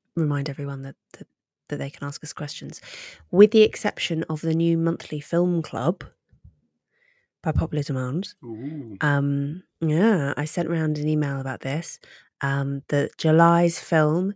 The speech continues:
Speaker 1: is going to be Missus America, which is actually a miniseries about Phyllis Schlafly, and also stars lots of other American second wave feminists arguing about the equal rights movement.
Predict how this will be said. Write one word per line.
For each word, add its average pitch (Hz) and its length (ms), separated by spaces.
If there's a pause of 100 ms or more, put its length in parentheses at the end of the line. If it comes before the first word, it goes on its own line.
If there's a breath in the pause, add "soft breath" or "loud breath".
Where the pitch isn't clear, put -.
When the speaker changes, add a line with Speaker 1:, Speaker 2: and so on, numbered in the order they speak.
(280 soft breath)
Speaker 1:
is - 140
going 151 280
to - 100
be 143 460 (680)
Missus 165 380
America, 151 600
which 147 160
is 143 100
actually 147 320
a - 20
miniseries 139 840 (480)
about - 680 (220)
Phyllis 147 400
Schlafly, 131 520 (1400)
and 147 180
also 139 220
stars 135 460
lots - 180
of 147 60
other 131 360 (160)
American 143 460
second 139 300
wave 135 120
feminists 131 600
arguing 147 340
about 139 220
the 143 100
equal 147 220
rights - 220
movement. 135 280